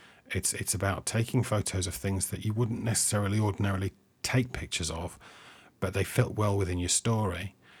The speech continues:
And so then all of a sudden you, you're found trying to take a picture of something that's quite ordinary and trying to make it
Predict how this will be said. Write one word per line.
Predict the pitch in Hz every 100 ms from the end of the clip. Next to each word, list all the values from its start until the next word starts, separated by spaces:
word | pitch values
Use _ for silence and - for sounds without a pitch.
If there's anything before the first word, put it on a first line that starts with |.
| -
And | -
so | -
then | 107 135 113
all | 101
of | 95
a |
sudden | - 98 87
you, | 92 90 - 98
you're | 87 87 87
found | - 104 95 87 -
trying | - 85
to | - -
take | 107
a |
picture | - 98 117
of |
something | - 92
that's | 90
quite | - - 85
ordinary | 113 113 95 82 85 - _ - - - _ -
and | 95
trying | 101 92
to | 95
make | 101 101 -
it | 90 73